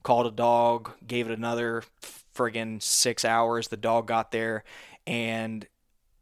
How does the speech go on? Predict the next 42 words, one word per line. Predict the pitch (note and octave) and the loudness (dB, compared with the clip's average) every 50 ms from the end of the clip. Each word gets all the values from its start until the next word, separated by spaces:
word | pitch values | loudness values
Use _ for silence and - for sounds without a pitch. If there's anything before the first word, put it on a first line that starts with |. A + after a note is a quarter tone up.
| _ _ | _ _
the | - - B2+ C3+ C#3+ | -6 0 4 4 4
upshot | C#3+ - - C#3+ C3 B2+ B2 | 4 4 4 4 4 4 4
is, | B2+ B2 A#2 | 2 -2 0
guys, | A#2 B2+ A#2+ A#2+ A#2+ A#2 - A#2 | 0 2 2 2 2 0 -2 -4
we | A#2 | -2
lost | A2+ A#2 A#2 A2+ - | 0 0 0 0 -2
the | A2 | -2
blood | A#2+ A#2+ A#2 A2 | -2 -2 -2 -2
trail | - - A2+ A2 G#2+ G#2+ | -2 -2 -2 -2 -2 -2
in | G#2+ | -4
the | G#2+ - | -4 -6
swamp. | - A2+ G2+ F#2+ G2 - - - _ _ - | -6 -6 -6 -6 -8 -8 -12 -20 _ _ -10
The | G#2+ | -8
water | G2+ G#2 A2+ A#2 A#2 - | -2 2 2 2 2 0
picked | - B2+ A2+ - - | 0 -2 -2 0 0
up, | A#2 A2+ A2+ A2 - - | 0 2 2 0 -2 -6
and, | G#2 G#2 G#2 - | -10 -10 -10 -10
and | A2 G#2+ G#2 | -10 -10 -2
his | - B2+ A#2 | -2 -2 0
dogs | A2+ B2 A#2 A#2 A#2 A2+ - | 2 2 4 4 2 0 -4
worked | A2 A#2 A2+ G#2 - - | -6 -6 -6 -6 -10 -14
great. | - G#2 A2 G#2+ G#2+ G#2+ G#2 - - - - - - - | -14 -10 -8 -8 -8 -8 -10 -12 -18 -20 -20 -20 -20 -12
I | - F#2 | -12 -10
don't | - A#2 C3 B2+ B2+ - | 2 4 4 4 4 0
think | - B2+ A#2 - | -4 -6 -6 -4
he | A#2 A#2 | -8 -6
did | A2 A#2 A#2 A2+ | -4 -4 -4 -4
anything | A2+ A2 - A2+ A2 | -4 -6 -6 -6 -6
wrong | A2+ A2+ A2 A2 A2 G#2+ | -4 -2 -2 -2 -4 -4
with | A2 A#2+ A#2 | -6 -6 -6
his | - A#2 A2+ G#2 | -6 -8 -6 -2
dogs. | A2 A2+ A2 A2 A2 A2 A2+ G#2+ | 0 0 2 2 2 0 -2 -4
I | G#2+ G#2+ | -6 -6
don't | A2 A2 | -6 -6
think | - A#2 G2+ | -8 -8 -12
the | G2+ | -8
dogs | A2 A#2 A2+ A#2+ A#2+ A2+ A2+ | -2 2 2 2 2 2 -2
did | A#2 | -6
anything | A#2 A#2 A2+ A2+ A2+ A2 | -6 -6 -4 -6 -6 -6
wrong. | A2+ A#2 A#2 A2+ A2 A2 | -4 -2 -2 -2 -4 -6
I | |
think | - - B2+ B2 - - | -4 -4 -4 -4 -4 -10